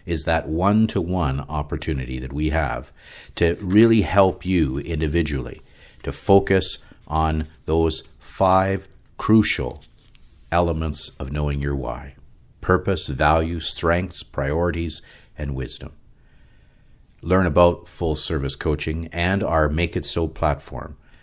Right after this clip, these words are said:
by clicking on the podcast notes or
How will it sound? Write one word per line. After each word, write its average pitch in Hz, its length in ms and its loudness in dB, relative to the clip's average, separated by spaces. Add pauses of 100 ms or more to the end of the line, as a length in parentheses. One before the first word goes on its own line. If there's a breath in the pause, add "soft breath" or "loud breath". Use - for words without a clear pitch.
(220 soft breath)
by 69 100 -2
clicking 90 380 -4
on 85 120 -2
the 82 80 0
podcast 78 680 -2
notes 67 420 -6 (1120 soft breath)
or 85 380 0